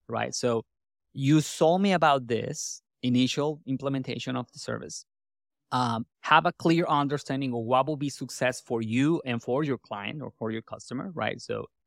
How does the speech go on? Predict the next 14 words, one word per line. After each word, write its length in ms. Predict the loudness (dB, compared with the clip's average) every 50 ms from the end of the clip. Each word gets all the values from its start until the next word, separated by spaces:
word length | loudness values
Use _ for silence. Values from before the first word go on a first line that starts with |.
| _ _ _ -6
maybe 220 | -2 -2 0 2
the 120 | 2 2 0
first 280 | 0 -2 -6 -4 -4 -4
three 80 | -2
months 460 | 0 0 0 -2 -4 -6 -8 -8 -10 _ _ _ _ -6
and 120 | -4 -4
maybe 280 | -2 -2 -2 -2 -4 -4
some 260 | -4 -2 0 0 0 -2 -2
quick 180 | -4 -6 -4 _
wins 480 | -6 -6 -4 -4 -4 -6 -6 -6 -8 -12 _ _ _ _ -8
and 160 | -6 -4 -4
some 340 | 0 2 2 2 2 2 -2 -4 _ _ -2
internal 480 | 0 0 2 4 4 4 4 4 4
recognition. 880 | 4 4 2 2 2 0 -2 2 2 2 2 2 0 0 0 0 -2